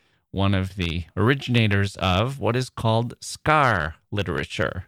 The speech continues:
or literature that treats trauma or damage, and in particular, the damage brought about,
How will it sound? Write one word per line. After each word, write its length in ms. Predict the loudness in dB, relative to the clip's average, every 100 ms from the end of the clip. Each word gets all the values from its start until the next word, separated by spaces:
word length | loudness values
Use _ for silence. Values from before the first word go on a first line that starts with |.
| _
or 240 | 0 0 0
literature 560 | 0 2 2 2 2 2
that 220 | 0 -2
treats 300 | -4 -4 -6
trauma 560 | 0 4 4 4 0 -2
or 120 | -4
damage, 560 | 0 2 4 2 0 0
and 120 | 0
in 80 | 2
particular, 580 | 0 -2 2 4 4 0 -10 -20 _
the 100 | -4
damage 500 | 0 2 2 0 0
brought 260 | 4 4 4
about, 540 | 4 4 4 2 -4